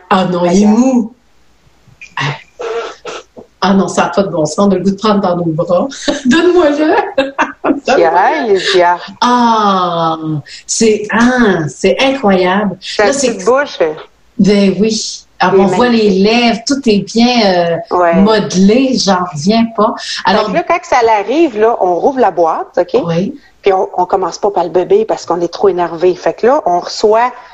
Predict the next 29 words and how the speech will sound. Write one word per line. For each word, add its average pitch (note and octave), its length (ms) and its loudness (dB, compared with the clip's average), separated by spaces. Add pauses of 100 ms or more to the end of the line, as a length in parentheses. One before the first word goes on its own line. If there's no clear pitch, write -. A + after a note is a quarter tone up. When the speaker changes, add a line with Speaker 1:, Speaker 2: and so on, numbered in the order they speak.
(140)
Speaker 2:
des A#3 280 0
accessoires G#3 880 -2
comme, A3+ 340 0
exemple, F#3 600 0
un B3+ 160 0
cache-couche, A#3 840 0 (120)
une A#3+ 240 2
couche, A3+ 640 0 (420)
euh, E3 140 2
plein B3+ 240 0
de A#3+ 140 0
petites - 240 -12
choses. A3+ 560 0 (420)
Même A#3 180 2
une G#3 140 2
photo B3 540 0
du F#3+ 160 -6
bébé. G3 580 2
T'as - 80 2
un - 60 2
petit - 200 -14
peu, G3+ 120 2
je G3 100 -2
vais E3+ 80 4
te - 80 -8
la - 80 -2
sortir. A#3 1080 0 (680)
On F3 180 0
a G#3 140 2